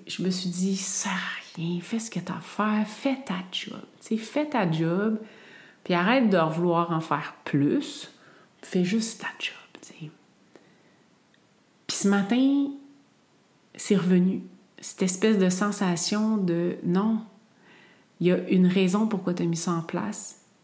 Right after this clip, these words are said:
puis tu vas en parler. » Puis là, ben, c'est ce que j'avais le goût de vous, de vous parler. Ma raison pourquoi j'ai décidé d'appeler ce podcast Le Choix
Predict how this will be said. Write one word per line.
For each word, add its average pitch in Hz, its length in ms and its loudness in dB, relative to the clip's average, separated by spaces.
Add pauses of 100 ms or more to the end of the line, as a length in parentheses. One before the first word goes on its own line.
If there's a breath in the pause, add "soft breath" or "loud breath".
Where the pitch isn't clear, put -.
puis 151 120 -2
tu 160 140 -6
vas 160 80 0
en 165 120 -4
parler. » 180 260 -8 (1400 loud breath)
Puis 202 120 2
là, 240 80 8
ben, 220 100 6
c'est 208 140 4
ce 196 100 -2
que 196 100 4
j'avais 165 220 4
le 156 80 2
goût 156 100 0
de 160 80 -6
vous, - 240 -10
de 160 120 0
vous 156 160 -6
parler. - 220 -4 (400)
Ma 175 220 4
raison 277 460 6 (1120)
pourquoi 247 500 4
j'ai 196 140 2
décidé 196 800 2 (1080)
d'appeler 185 500 2
ce - 180 -2
podcast 190 640 -4
Le 165 140 -2
Choix - 460 -4